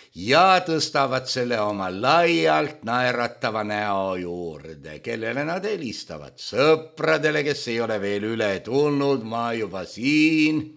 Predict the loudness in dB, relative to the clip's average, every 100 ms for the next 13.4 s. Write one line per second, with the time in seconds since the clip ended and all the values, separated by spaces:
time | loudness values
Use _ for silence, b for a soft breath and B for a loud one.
0 | B B _ -6 -2 -2 -4 -6 -2 -2
1 | -2 -6 -6 -6 -4 -6 -4 -2 0 -2
2 | -4 -2 0 -2 -4 -6 0 2 2 -2
3 | 0 2 2 0 -2 0 -2 -4 -10 -8
4 | -8 -6 -8 -8 -16 _ _ B B B
5 | B B -8 -2 0 0 -2 -4 -4 -2
6 | 0 -2 -2 0 0 0 -2 -4 -2 0
7 | 0 0 -4 -4 -4 0 0 0 -2 -2
8 | -2 0 -2 -6 -6 -8 -4 -4 -2 -6
9 | -6 -2 -2 -2 -4 -6 0 0 -2 -8
10 | -10 -4 -2 0 2 2 0 -4 -4 -6
11 | -6 -6 -6 -8 -6 -8 -2 -2 -2 -6
12 | -8 -6 -4 -4 0 0 0 -6 -14 -14
13 | -14 -14 -18